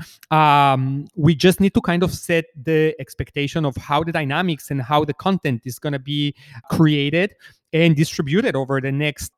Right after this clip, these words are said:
few months, right? And so let's start by, you know, setting some expectation.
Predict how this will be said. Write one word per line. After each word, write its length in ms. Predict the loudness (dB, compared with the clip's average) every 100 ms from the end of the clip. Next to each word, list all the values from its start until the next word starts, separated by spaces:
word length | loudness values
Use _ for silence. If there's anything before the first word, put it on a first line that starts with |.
| -20
few 280 | _ 0 4
months, 360 | 6 4 2 -4
right? 460 | 2 4 4 -2 _
And 260 | -2 0 -2
so 480 | 0 2 2 0 -4 -16 -20 _ _ _
let's 220 | 0 0
start 340 | 2 2 2 2
by, 320 | 2 2 -2 -4
you 160 | -2
know, 240 | 0 -2 -6
setting 420 | -4 -2 0 -2
some 180 | -2 -4
expectation. 720 | -4 -6 -10 -10 -14 -18 -20